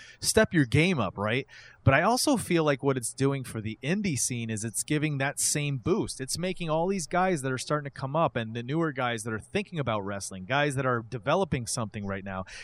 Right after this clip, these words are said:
it's making them think, "What's gonna make me stand out so that somebody like A E W wants to pull me out?" Because look at guys like Darby Allin, right? Um, he's already got a, a,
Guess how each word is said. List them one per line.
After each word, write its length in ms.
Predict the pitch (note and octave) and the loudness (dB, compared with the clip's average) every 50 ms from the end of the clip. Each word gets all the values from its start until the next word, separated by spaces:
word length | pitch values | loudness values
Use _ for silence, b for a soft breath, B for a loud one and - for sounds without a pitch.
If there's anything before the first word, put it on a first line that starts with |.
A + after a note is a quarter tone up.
| B B B | B B B
it's 200 | F3 G#3 - - | 0 0 0 0
making 340 | G#3+ A3+ A#3 F3+ F#3+ E3+ D3+ | -2 -2 0 0 -2 0 2
them 220 | E3 A#3 B3 G#3 - - | 0 0 0 -2 -6 -4
think, 200 | D3 C3 A#2+ G#2 | -4 -2 -2 -4
"What's 300 | - G#2+ B2 F3 A3 - | -6 -2 -2 -2 -2 -2
gonna 220 | - - B3 A3+ F#3 | -2 -2 0 0 2
make 360 | D#3 D#3 D#3+ E3 D#3 - D3+ | 0 2 0 0 0 -2 -4
me 440 | C#3+ D3 E3 F3+ F3 E3 D#3+ D#3 - | -4 -2 -2 -2 -2 -2 -4 -6 -8
stand 500 | - - - - - D3 C#3 C#3+ D3 C3 | -8 -6 -6 -4 -4 -4 -4 -4 -2 0
out 280 | C3+ C#3 C#3+ C#3+ C#3 - | 2 4 4 2 2 0
so 200 | - - C#3+ B2+ | -2 0 0 0
that 180 | B2 B2+ B2+ A#2 | 0 -2 -2 -2
somebody 420 | - - C#3 C3 C3 C3 C3+ B2+ | -2 -4 -2 -2 -2 -2 -2 -4
like 300 | A#2 A#2 A#2+ B2 C3+ B2 - - | -4 -2 -2 -2 -2 -4 -8 -10
A 80 | - A2+ | -8 -6
E 240 | A#2 A2 G2+ A2 G#2+ | -6 -6 -6 -8 -8
W 320 | G2 A2+ G#2 G#2+ G#2 G#2 | -8 -6 -6 -6 -6 -6
wants 240 | G2+ G#2 G#2 G2+ - | -6 -6 -8 -8 -10
to 100 | - C3+ B2 | -12 -10 -12
pull 220 | - - A#2+ A2+ | -8 -8 -8 -8
me 140 | A2 G#2 G2 | -6 -8 -8
out?" 180 | F#2+ F#2 F2+ | -6 -8 -8
Because 280 | - C3 - F3+ D3+ C3 | -8 -6 -4 -4 -4 0
look 180 | E3 A3+ A3+ - | 0 -2 0 0
at 140 | B3+ F3 | -6 -4
guys 340 | - E3+ D3+ D#3 D#3+ D#3 C3+ | -2 0 0 2 0 0 0
like 200 | D3 C3+ A#2+ - | -2 -4 -4 0
Darby 340 | - C3+ B2+ B2 A#2 A#2 A2 | 0 2 2 2 2 0 -2
Allin, 320 | G#2+ A2+ A2 G2 F#2 F2 E2+ | 0 -2 -2 -2 -4 -8 -10
right? 280 | E2+ F#2+ G2+ A2 B2+ - _ b b b b b b b b b - | -8 -6 -6 -6 -6 -8 _ b b b b b b b b b -6
Um, 440 | B2 A#2+ A#2 A#2+ A#2 A2+ A2 G#2+ - _ b b b b | -2 -2 0 0 -2 -2 -4 -8 -14 _ b b b b
he's 220 | - - A#3 F#3+ G#3+ | -4 -2 0 6 8
already 260 | G#3 E3+ E3 E3 E3+ | 8 8 8 6 4
got 320 | C3+ B2+ D3+ D3 D3 C#3+ - - | 2 4 6 6 6 6 4 2
a, 160 | C3 B2 - - | -2 -2 0 0
a, 220 | B2 A#2+ A2+ A2 | 2 2 2 2